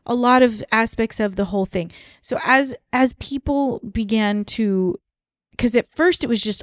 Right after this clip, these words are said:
all of us that were, like, ready. Like, all of us who had been in A T I were, like, poised, ready to watch this and sit down and watch it. And we all did. Uh, or, or th-, those of us that knew we were going to. Um, there's definitely a, h-,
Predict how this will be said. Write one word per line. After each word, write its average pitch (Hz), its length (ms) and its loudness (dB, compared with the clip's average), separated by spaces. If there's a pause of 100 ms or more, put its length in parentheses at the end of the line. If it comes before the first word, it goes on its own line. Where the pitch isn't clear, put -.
all 214 220 6
of 180 140 6
us - 480 0
that - 140 2
were, 180 160 4
like, - 480 0
ready. 170 600 0
Like, 175 260 0
all 208 280 8
of 240 100 4
us 240 180 2
who 220 140 0
had 196 140 2
been 196 140 2
in 190 160 2
A 175 140 -2
T 175 180 -6
I 165 320 -2 (420)
were, 185 160 2
like, 165 360 0
poised, 165 720 4
ready 170 380 4
to - 160 -2
watch - 360 -2
this - 240 -6
and 156 140 -6
sit - 140 -6
down 165 180 2
and 156 100 6
watch 151 160 2
it. 156 40 2
And 156 100 0
we 160 140 -4 (140)
all 185 260 10
did. - 320 0 (380)
Uh, - 140 -2
or, - 280 6
or 185 120 4
th-, 180 300 -10
those 208 280 8
of 180 80 4
us 175 120 2
that - 200 -6
knew 180 240 6
we 170 140 6
were 151 140 2
going 139 320 0
to. - 260 -6 (480)
Um, 156 320 0
there's 170 300 4
definitely 156 640 -2
a, - 80 -4
h-, 160 240 -6